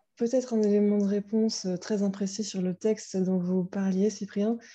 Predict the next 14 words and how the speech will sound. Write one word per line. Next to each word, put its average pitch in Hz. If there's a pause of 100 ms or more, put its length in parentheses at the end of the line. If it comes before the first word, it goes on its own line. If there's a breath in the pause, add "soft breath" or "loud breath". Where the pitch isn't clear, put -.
(240 loud breath)
Je -
me 196
demande 214
si 233
c'est 196
pas 208
un 185
texte 202
antique, - (160)
euh, 180
p-, - (100)
peut-être 202
du 190
Cicéron, 202